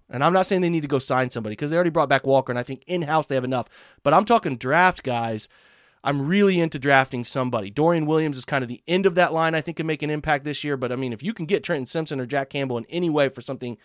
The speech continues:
semi-reasonable, I think they'd be willing to do it. They should be willing to do it because those, that's a position they need to address. Anthony Walker's coming back from a quad that cost him the whole year, essentially. You have Taki Taki, who's coming back from a week thirteen A C L tear. He's not going to be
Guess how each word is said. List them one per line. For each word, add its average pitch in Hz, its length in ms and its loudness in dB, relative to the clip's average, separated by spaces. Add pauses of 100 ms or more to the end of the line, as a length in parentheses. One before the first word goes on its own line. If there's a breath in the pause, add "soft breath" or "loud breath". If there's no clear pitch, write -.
(380 soft breath)
semi-reasonable, 131 2000 0 (360)
I 135 80 -10
think 196 200 -4
they'd 185 120 0
be 160 120 -4
willing 156 320 0
to 131 100 -14
do 120 200 -2
it. 90 100 -8
They 165 100 -2
should 214 320 -4
be 160 80 -6
willing 120 300 -4
to 113 100 -16
do 113 160 -8
it 117 60 -12
because 131 320 -6
those, 170 440 -2
that's 160 220 -4
a 214 60 -8
position 214 340 -6
they 202 80 0
need 190 160 -4
to 165 100 -4
address. 147 320 -2
Anthony 208 320 -4
Walker's 208 300 2
coming 190 220 -4
back 175 160 2
from 160 100 -8
a 147 40 -10
quad 175 400 4 (340 soft breath)
that 139 100 -10
cost 170 240 2
him 160 80 -4
the 143 60 -2
whole 170 180 0
year, 151 400 -4
essentially. 104 520 -10 (480)
You - 40 -12
have 151 80 -4
Taki 180 300 0
Taki, 175 320 0
who's 131 80 -6
coming 156 240 -6
back 143 160 0
from 139 100 -6
a 131 60 -2
week 156 220 -6
thirteen 160 360 -6
A 147 120 -4
C 135 220 -4
L 147 140 2
tear. 110 220 -6
He's 196 240 -6
not 175 180 -2
going 139 260 -2
to 135 100 -10
be 127 300 -4